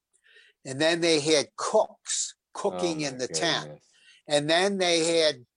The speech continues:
Speaker 1: gas-driven generators running.
Speaker 2: No.
Speaker 1: And they were plugging all their bikes into the generator.
Speaker 2: Oh,
Speaker 1: And then
Speaker 2: man.
Speaker 1: they would get up in the morning and move on. So they were taking everything they needed with them on the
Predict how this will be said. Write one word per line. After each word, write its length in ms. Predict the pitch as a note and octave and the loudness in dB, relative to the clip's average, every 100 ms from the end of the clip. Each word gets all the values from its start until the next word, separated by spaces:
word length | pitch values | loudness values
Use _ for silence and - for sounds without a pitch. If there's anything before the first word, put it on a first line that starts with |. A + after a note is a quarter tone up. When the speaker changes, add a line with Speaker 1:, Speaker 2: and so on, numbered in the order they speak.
| _ _ | _ _
Speaker 1:
gas-driven 1200 | E3+ E3+ F#3 F3 - B2+ C3 D#3 D#3 D#3 D3 D#3+ - C3+ | 0 0 0 -2 -8 -10 -2 -2 -2 -8 -10 -14 -18 _
generators 1000 | A2 D3 G3 G3 C#3+ B2+ A#2 A2+ G#2 G2 | -8 -6 -4 -6 -4 -4 -4 -8 -8 -12
running. 580 | G#2 B2 A#2+ A2 G#2 A#2+ A2+ | -10 -8 -6 -8 -12 -16 -14
Speaker 2:
No. 420 | F#2+ F#2 E2+ D#2+ | -8 -6 -4 -4
Speaker 1:
And 140 | C3+ | -2
they 140 | D3 D#3 | 0 2
were 260 | D3 C3+ - | 2 0 -2
plugging 500 | D#3+ D#3+ E3 F3+ E3+ | 0 0 2 0 2
all 200 | D#3+ D#3 | 2 2
their 180 | D#3 C#3+ | 2 0
bikes 440 | C3+ C#3+ C#3+ - | 0 -2 -4 -8
into 240 | D3 C3 | -10 -10
the 140 | B2+ B2+ | -8 -8
generator. 640 | A2+ C#3+ D#3+ D3+ A2 G2 F#2 _ _ | -4 -2 -2 -4 -4 -8 -20 _ _
Speaker 2:
Oh, 360 | F2+ F2+ E2 D#2+ | -14 -10 -10 -12
Speaker 1:
And 160 | D#2 | -10
then 220 | E2 F2 F2 | -6 -4 0
Speaker 2:
man. 260 | C#3 C#3+ | 0 0
Speaker 1:
they 200 | D3+ D3 | 0 0
would 280 | C#3 C#3+ A#2+ | 0 -2 -4
get 200 | D3 C3 | -4 0
up 200 | C3 - | 0 -2
in 80 | C#3+ | -8
the 80 | C3 | -10
morning 520 | C3 C3 C3+ C3+ C3+ | -6 -4 -4 -8 -12
and 140 | B2+ | -10
move 280 | B2+ B2+ B2 | -8 -8 -2
on. 340 | C#3 D#3+ C#3 G2 _ _ _ | 0 0 -2 -8 _ _ _
So 180 | - F3 | -4 -2
they 160 | D#3+ G#3+ | 2 4
were 160 | A3+ E3+ | 4 0
taking 680 | - F3+ E3 E3+ D#3 D3+ - | 0 0 0 -2 -6 -6 -4
everything 640 | D3 F3 G3 - F#3 D#3+ | -4 -2 -4 -4 -8 -6
they 220 | D3+ C#3+ | -6 -6
needed 600 | C3+ C#3+ D#3+ D3+ A#2 G#2+ G#2 G#2+ | -8 -8 -6 -6 -8 -10 -16 -20
with 320 | A2+ D#3+ E3+ | -6 -4 -4
them 380 | - C3 A#2+ A#2+ - | -8 -8 -8 -12 -8
on 440 | B2 B2 B2+ C3 B2+ | -4 0 -2 -4 -4
the 420 | B2 A#2+ A#2 A2+ | -4 -2 -2 -6